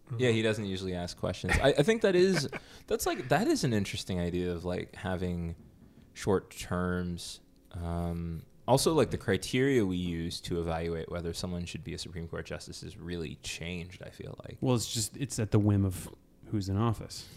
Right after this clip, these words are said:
Speaker 1: Well, also, like, we really choose people who have, uh, uh, who are ideological and have, uh, great academic credentials. Whereas I think in the past, I mean, w-, you know, we had people who came from different walks of life who, who
Speaker 3: Mm-hmm.
Speaker 1: did different things. Like,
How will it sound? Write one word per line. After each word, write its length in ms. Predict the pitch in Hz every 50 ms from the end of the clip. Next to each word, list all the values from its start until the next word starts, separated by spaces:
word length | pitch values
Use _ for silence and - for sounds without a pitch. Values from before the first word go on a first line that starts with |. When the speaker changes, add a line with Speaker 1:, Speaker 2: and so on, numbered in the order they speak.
| - -
Speaker 1:
Well, 100 | - -
also, 260 | - 165 175 175 - 202
like, 180 | 175 156 123 127
we 100 | 127 120
really 360 | 107 104 110 110 110 107 104
choose 320 | - - - - 110 104
people 300 | - - 95 - 98 95
who 420 | 90 98 95 90 90 87 87 87 -
have, 320 | 101 98 90 87 85 82 - - - - - _ _ -
uh, 80 | - - - _
uh, 140 | - 90 - - - - - _ _ -
who 160 | 104 110 104
are 100 | 98 - 92
ideological 800 | 98 98 98 98 92 92 90 92 110 113 - - 127 123 117 -
and 140 | 98 92 90
have, 400 | 87 90 87 87 85 80 - - - _ -
uh, 140 | 87 85 85
great 280 | 80 - 90 90 -
academic 440 | - 82 80 - 85 82 82 82 82
credentials. 720 | - - 95 82 85 82 98 - - 147 147 160 156 - - - - _ _
Whereas 280 | - 101 104 98 98 -
I 80 | 101 95
think 160 | - 110 98
in 60 | 92
the 80 | 92 87
past, 380 | 104 107 123 123 98 - - -
I 60 | - 101
mean, 400 | 98 95 92 92 92 92 92 -
w-, 140 | - - - -
you 120 | - - 143
know, 60 | 120
we 120 | 98 101 98
had 240 | 95 98 107 113 -
people 220 | 117 104 - 104
who 80 | 107 101
came 180 | - - 95
from 180 | 92 - 104 92
different 300 | 80 90 85 101 95 82 - - - -
walks 420 | 107 95 78 87 92 - - -
of 140 | - 80 -
life 380 | 80 - - 107 107 90 - -
who, 80 | - -
who 60 | 110 92 98
Speaker 3:
Mm-hmm. 60 | 98 98
Speaker 1:
did 180 | 92 92 98 90
different 280 | 90 87 - 92 90
things. 360 | - 117 123 110 85 - - -
Like, 240 | 85 87 87 -